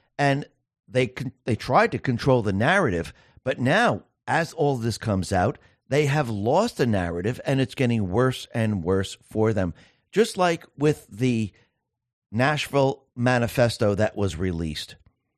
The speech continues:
The people now see the truth. The people see, "Wow, this individual was radicalized.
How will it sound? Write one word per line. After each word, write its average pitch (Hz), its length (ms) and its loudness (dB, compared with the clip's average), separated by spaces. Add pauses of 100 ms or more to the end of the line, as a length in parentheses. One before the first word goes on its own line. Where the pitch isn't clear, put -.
(280)
The 123 100 -4
people 196 400 0
now 135 260 2
see 131 240 -4
the 107 120 -2
truth. 131 320 -4
The - 80 -4
people 139 300 -6
see, 120 360 -4 (360)
"Wow, 120 320 0
this 131 260 -2
individual 135 800 -2 (840)
was 101 220 -2
radicalized. 147 840 -2